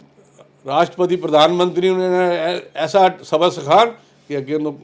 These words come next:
ਕੋਈ ਕਾਰਵਾਈ ਨਾ ਕਰ ਸਕੇ ਜ-, ਜੰਮੂ ਕਸ਼ਮੀਰ ਦੇ ਵਿੱਚ। ਨਾ ਕਿ ਹੁਣ ਦੇਖੋ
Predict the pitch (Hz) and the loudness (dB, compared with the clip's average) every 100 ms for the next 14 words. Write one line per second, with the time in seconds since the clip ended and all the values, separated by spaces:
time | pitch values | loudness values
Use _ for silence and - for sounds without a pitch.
0 | - 151 143 _ _ - 139 139 143 147 | -10 -8 -8 _ _ -6 -4 -4 -4 -4
1 | 143 139 143 135 131 127 120 123 139 123 | -2 -4 -4 -6 -6 -12 -10 -8 -8 -12
2 | - 123 120 120 113 107 _ _ _ 143 | -14 -12 -10 -8 -10 -14 _ _ _ -2
3 | 160 160 147 143 147 139 147 139 | 0 0 -6 -6 -6 -8 -10 -12